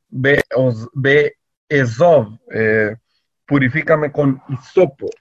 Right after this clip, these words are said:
Entonces, la clave, eh, pareciera estar en entender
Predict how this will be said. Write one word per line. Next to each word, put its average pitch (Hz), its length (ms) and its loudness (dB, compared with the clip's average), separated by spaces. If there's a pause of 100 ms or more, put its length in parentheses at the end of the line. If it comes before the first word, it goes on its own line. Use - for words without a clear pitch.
(220)
Entonces, 208 480 0 (300)
la 143 200 -2
clave, 233 420 4 (360)
eh, 135 200 0
pareciera 165 580 0
estar 131 420 0 (800)
en 156 180 -2
entender 175 640 0